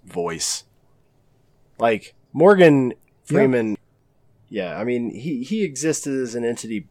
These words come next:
Speaker 1: prior to this film. I'm not trying to make that point. I'm just saying that in terms of narration, this is the, if, if you considered Morgan Freeman's voice to be a separate entity, this is the movie that launched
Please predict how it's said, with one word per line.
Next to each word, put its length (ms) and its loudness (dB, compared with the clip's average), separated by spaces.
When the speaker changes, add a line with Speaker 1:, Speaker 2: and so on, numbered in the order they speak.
Speaker 1:
prior 500 0
to 100 -20
this 200 -12
film. 300 -4
I'm 140 -6
not 180 -6
trying 200 -8
to 60 -6
make 180 -6
that 180 -10
point. 400 -6
I'm 140 -10
just 160 -8
saying 380 -4
that 160 -10
in 140 -12
terms 460 -6
of 160 -12
narration, 880 -6
this 300 -4
is 400 -8
the, 220 -10
if, 300 -12
if 180 -12
you 280 -2
considered 500 -6
Morgan 360 -4
Freeman's 400 -8
voice 460 -8
to 80 -12
be 120 -8
a 60 -8
separate 420 -8
entity, 420 -12
this 240 -12
is 140 -16
the 80 -12
movie 280 -10
that 180 -18
launched 400 -16